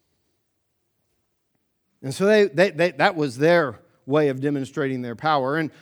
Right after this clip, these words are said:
a mule, well, it's half horse, and it's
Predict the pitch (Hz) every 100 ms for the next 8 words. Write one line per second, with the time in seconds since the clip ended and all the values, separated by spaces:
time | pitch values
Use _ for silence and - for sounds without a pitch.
0 | 214 226 330 339 262 269 277 320 - 294
1 | 294 - 175 285 - - _ _ _ _
2 | _ _ _ _ _ _ _ _ _ _
3 | _ _ - 202 233 269 226 -